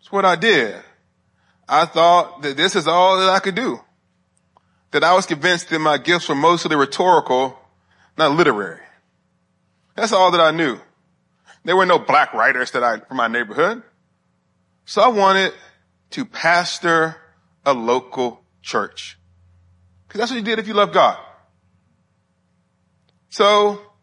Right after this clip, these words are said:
for a while, I did. I went to seminary. And wonder of wonders, I got a degree.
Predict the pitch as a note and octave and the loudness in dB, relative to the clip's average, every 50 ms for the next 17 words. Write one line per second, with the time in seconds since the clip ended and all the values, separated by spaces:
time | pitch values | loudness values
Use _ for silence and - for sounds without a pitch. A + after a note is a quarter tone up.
0 | _ - G#3 G3+ F3 F3+ E3+ E3+ E3+ E3+ E3 D3+ - - - C#3+ C3+ B2+ C3+ A#2+ | _ 0 0 2 4 4 6 6 6 6 4 2 0 -2 -2 -2 0 0 0 0
1 | G#2+ F#2+ - - _ _ _ _ _ _ _ _ _ _ _ _ _ _ _ _ | 0 -2 -6 -12 _ _ _ _ _ _ _ _ _ _ _ _ _ _ _ _
2 | _ _ _ _ _ _ _ - - - - - - _ - C3+ E3 E3 - - | _ _ _ _ _ _ _ -20 -20 -20 -20 -20 -20 _ -4 -4 -4 -2 -4 -4
3 | - F3+ F#3 E3+ D3+ C#3 A#2+ G#2+ F#2+ F2+ E2+ - - _ _ _ _ _ _ _ | -2 0 0 0 0 0 0 0 -2 -6 -10 -12 -18 _ _ _ _ _ _ _
4 | _ _ _ _ _ _ _ _ _ _ _ _ _ A#2+ A2+ A#2 C3+ D#3+ F3 F3 | _ _ _ _ _ _ _ _ _ _ _ _ _ -12 -6 0 0 0 2 2
5 | F3 E3 - B2 C#3+ D#3+ E3 D3+ D#3 D#3 D#3 D3 - - - _ _ _ _ _ | 2 0 2 2 2 0 2 2 2 2 2 0 -4 -10 -18 _ _ _ _ _
6 | _ _ _ _ _ _ _ _ _ _ _ _ B2 B2 - - B2 C3+ D3 C#3 | _ _ _ _ _ _ _ _ _ _ _ _ -12 -10 -4 0 2 2 2 2
7 | C3 C3+ A2+ G2 - D3 C#3+ B2 G2+ F2 | -2 -4 -8 -4 -2 -2 -2 -2 -2 -6